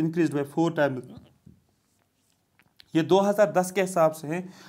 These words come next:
आज इसकी रेलेवेंस नहीं है क्योंकि ये उस डेटा की, ये ट्रेंड के ऊपर क्वेश्चन होता है। Generally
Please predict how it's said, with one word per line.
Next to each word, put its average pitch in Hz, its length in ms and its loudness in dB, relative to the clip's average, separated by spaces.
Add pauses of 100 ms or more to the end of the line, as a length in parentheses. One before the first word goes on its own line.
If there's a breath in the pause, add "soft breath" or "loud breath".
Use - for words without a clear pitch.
(140 loud breath)
आज 180 200 4
इसकी 180 280 -4
रेलेवेंस 180 540 0
नहीं 190 100 0
है 190 80 -4
क्योंकि 170 240 -6
ये 160 80 -2
उस 175 220 -8
डेटा 156 260 0
की, 147 180 -6
ये 165 80 -2
ट्रेंड 175 380 0
के 165 60 -4
ऊपर 151 220 -6
क्वेश्चन 147 280 -8
होता 135 260 -10
है। 139 100 -10
Generally 143 300 -6